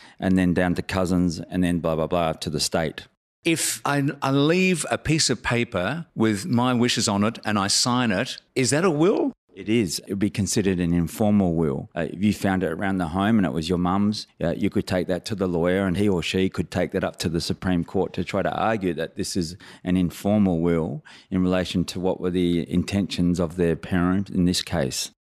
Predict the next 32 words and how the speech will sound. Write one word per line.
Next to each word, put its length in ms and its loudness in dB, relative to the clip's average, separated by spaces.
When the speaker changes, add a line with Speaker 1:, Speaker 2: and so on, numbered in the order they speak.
Speaker 2:
I 140 -2
guess 300 0
you 60 2
would 160 0
prefer 340 0
people 320 -2
to 300 0
come 280 -2
around 320 0
the 120 2
other 180 2
way 400 2
and 400 -2
get 220 -2
their 100 2
affairs 340 0
in 120 4
order 240 2
before 420 0
it 80 -4
gets 240 -2
all 100 4
messy, 360 2
because 280 0
we 140 2
hear 220 0
some 180 2
horror 360 0
stories 460 2
about 300 -2
families 500 2
because, 400 0